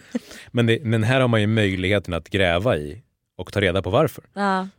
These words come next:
Speaker 2: För det här är anknytningsmönster.
Speaker 1: Ja.
Speaker 2: Det är alltså tidigt i ens liv, så om vi ser lilla du då
Speaker 1: Mm.
Speaker 2: växer upp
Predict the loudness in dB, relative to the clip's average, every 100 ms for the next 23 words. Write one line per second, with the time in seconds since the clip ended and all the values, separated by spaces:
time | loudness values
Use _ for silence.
0 | -4 0 2 2 0 0 -4 -4 -4 -4
1 | -4 -6 -20 _ _ -6 -4 -6 -10 _
2 | _ _ _ _ _ -4 -2 -2 -2 -2
3 | 0 0 0 0 -4 -4 -6 -6 -6 -8
4 | -16 -20 -8 -4 -4 -2 -2 -2 0 -2
5 | 0 -2 -2 -4 -6 -6 -8 -8 -6 -6
6 | -6 -6 -8 -12